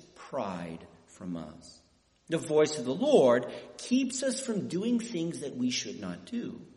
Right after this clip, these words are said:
And Elihu's point here is well taken. This is true. Moreover, he pins up on the board this general truth to apply it to Job specifically. For back in chapter seven,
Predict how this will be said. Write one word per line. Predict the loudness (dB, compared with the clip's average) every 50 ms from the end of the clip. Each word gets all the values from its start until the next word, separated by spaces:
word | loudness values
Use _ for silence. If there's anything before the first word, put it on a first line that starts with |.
| _ _ _ _ _ _ _ _ _ _ _ _ _ _ _ _ -8
And | -6 -6 -4 -4
Elihu's | -2 0 4 4 4 4 2 0 0 -2 -2 -2
point | -4 -10 -8 -2 0 0 2 0 -2 -2 -4
here | -6 -4 -2 0 0 -2 -2 -4 -8 -14 -18 -20 -20 -14 -6
is | -6 -4 -4 -4
well | -2 0 0 0 0 0 -4
taken. | -6 -6 -6 -6 -6 -6 -8 -10 -12 -12 -12 -18 -20 -20 -20 _ _ _ _ _ -2
This | 0 0 0 0
is | 0 -2 -2
true. | -2 -4 -6 -4 -4 -2 -2 -2 -2 -4 -6 -10 -12 -14 -20 -20 -20 -20 _ _ _ _ _ _ _ _ -4
Moreover, | 0 2 6 6 8 8 8 6 4 6 4 2
he | 2 2 -2
pins | -4 -4 -2 0 0 2 4 6 6 6
up | 6 6 6
on | 4 4
the | 4 2
board | 0 2 4 6 10 10 10 10 8 6
this | 2 0 -2 -2
general | -6 -4 -2 2 4 4 6 6 6 6 6 6 4
truth | 2 -2 -4 0 4 4 6 6 6 4 0 -4 -10 -12 -14 -16 -16 -14 -12
to | -4 0 0
apply | 0 0 -2 -8 -8 -4 -2 2 4
it | 4 4 4 2 -2
to | -2 -2
Job | -2 -2 -2 0 0 0 0 -2
specifically. | -4 -6 -6 -4 -2 -2 0 0 0 -2 -4 -4 -6 -8 -10 -10 -12 -12 -12 -12 -12 -14 -18 -20 _ _ _ _ _ _ _ _ _ _ -20 _ -14 -2
For | 6 6 6 8
back | 8 6 4 4 2 0 0 0
in | 0 2
chapter | 2 2 4 6 4 4 4 0 -6 -4
seven, | -4 -2 0 4 4 4 2 2 -4 -6 -6